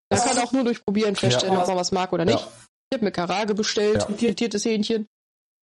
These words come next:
Speaker 2: Ja, ich hab mir Rahmen mit Karage bestellt. War auch kein, war auch ein Fehler für mich, war nämlich einfach viel zu viel für meinen Fall.
Speaker 1: Tut mir leid, hat ja am Tisch gesessen.
Speaker 2: Ja. Ja,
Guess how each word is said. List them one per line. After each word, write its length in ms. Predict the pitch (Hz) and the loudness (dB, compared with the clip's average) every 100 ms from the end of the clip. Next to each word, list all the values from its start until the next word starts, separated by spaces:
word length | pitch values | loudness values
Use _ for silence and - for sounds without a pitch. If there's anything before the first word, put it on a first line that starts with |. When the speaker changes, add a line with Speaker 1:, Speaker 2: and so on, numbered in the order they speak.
| - | -6
Speaker 2:
Ja, 180 | 98 67 | -2 0
ich 100 | 85 | 0
hab 100 | 143 | 0
mir 140 | 120 110 | 0 2
Rahmen 260 | 127 143 | 2 2
mit 140 | 170 170 | 2 2
Karage 480 | 156 143 143 151 151 | 0 2 2 2 2
bestellt. 680 | 143 - 143 143 139 - 107 | 0 0 2 2 2 0 0
War 120 | 85 | 0
auch 200 | 143 - | 0 0
kein, 220 | 143 101 | -2 2
war 100 | 123 | 2
auch 180 | 185 185 | 2 0
ein 60 | |
Fehler 280 | 143 170 156 | 0 2 0
für 140 | - 143 | 2 2
mich, 260 | 190 - | 4 2
war 80 | 117 | 2
nämlich 180 | 113 113 | 4 2
einfach 140 | 110 | 0
viel 180 | - 135 | 0 0
zu 120 | - | 0
viel 240 | 107 160 185 | 0 2 2
für 140 | 180 | 4
meinen 260 | 143 156 156 | 2 2 2
Fall. 380 | 170 160 180 - - - _ _ _ _ _ - | 2 0 -2 -8 -20 -20 _ _ _ _ _ -6
Speaker 1:
Tut 100 | 220 - _ 240 | -4 -6 _ 2
mir 120 | 233 | 4
leid, 200 | 202 208 | 4 2
hat 140 | 202 | 0
ja 60 | 202 | 0
am 60 | 196 | 0
Tisch 160 | 208 | -2
gesessen. 220 | 185 170 180 | 0 0 0
Speaker 2:
Ja. 120 | - - - - | -2 -10 -10 -2
Ja, 160 | 139 | 0